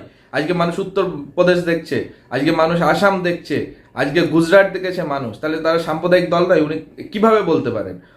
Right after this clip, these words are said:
অতএব ওনাকে মানুষ আগামী দিন এসব প্রশ্ন তুলবে, সাধারণ মানুষও তুলবে, উনি কি বলবেন তখন? এই জন্য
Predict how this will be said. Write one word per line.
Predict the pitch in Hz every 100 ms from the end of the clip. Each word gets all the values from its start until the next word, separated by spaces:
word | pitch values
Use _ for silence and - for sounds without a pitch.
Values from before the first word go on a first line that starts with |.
| _
অতএব | 131 156 185 180
ওনাকে | 131 151 160 175
মানুষ | 127 131 180 220
আগামী | 127 123 147 156
দিন | 170
এসব | 156 143 -
প্রশ্ন | 143 143 165 170
তুলবে, | 226 180 110 -
সাধারণ | - 143 180 226
মানুষও | 226 220 226
তুলবে, | 190 185 131 101 - - - -
উনি | 170 175
কি | 226
বলবেন | 196 196 156 117
তখন? | - - - - - - -
এই | 131 147
জন্য | 175 185